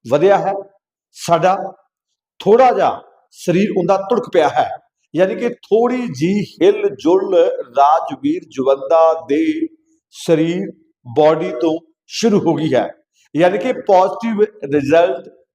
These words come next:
ਪੋਜ਼ਿਟਿਵ ਰਿਸਪੌਂਸ ਰਾਜਵੀਰ ਜਵੰਦਾ ਦੀ ਬਾਡੀ ਦੇ ਰਹੀ ਸੀ, ਕਿਉਂਕਿ ਡਾਕਟਰ ਵਾਰ-ਵਾਰ ਕਹਿ ਰਹੇ ਸੀ ਕਿ ਰਾਜਵੀਰ ਜਵੰਦਾ ਦੀ, ਦੇ ਸਰੀਰ ਦੇ ਅੰਗਾਂ ਵਿੱਚ, ਖਾਸ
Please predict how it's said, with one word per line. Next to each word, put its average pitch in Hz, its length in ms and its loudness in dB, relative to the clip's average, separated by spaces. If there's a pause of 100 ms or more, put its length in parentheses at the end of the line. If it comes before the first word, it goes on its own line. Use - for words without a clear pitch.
ਪੋਜ਼ਿਟਿਵ 190 420 0
ਰਿਸਪੌਂਸ 175 680 -2 (140)
ਰਾਜਵੀਰ 156 540 0
ਜਵੰਦਾ 165 480 0 (140)
ਦੀ 147 120 0 (220)
ਬਾਡੀ 139 260 2
ਦੇ 143 140 -2
ਰਹੀ - 80 -16
ਸੀ, 156 200 -8 (400)
ਕਿਉਂਕਿ 196 240 2
ਡਾਕਟਰ 175 420 2
ਵਾਰ-ਵਾਰ 190 800 4
ਕਹਿ 208 120 4
ਰਹੇ 214 100 2
ਸੀ 160 220 -6 (440)
ਕਿ 175 180 0
ਰਾਜਵੀਰ 147 560 2
ਜਵੰਦਾ 135 600 2 (180)
ਦੀ, 139 400 -2 (220)
ਦੇ 160 420 0 (200)
ਸਰੀਰ 160 460 -2
ਦੇ 160 120 2 (220)
ਅੰਗਾਂ 151 260 0
ਵਿੱਚ, 190 280 -6 (320)
ਖਾਸ 226 300 4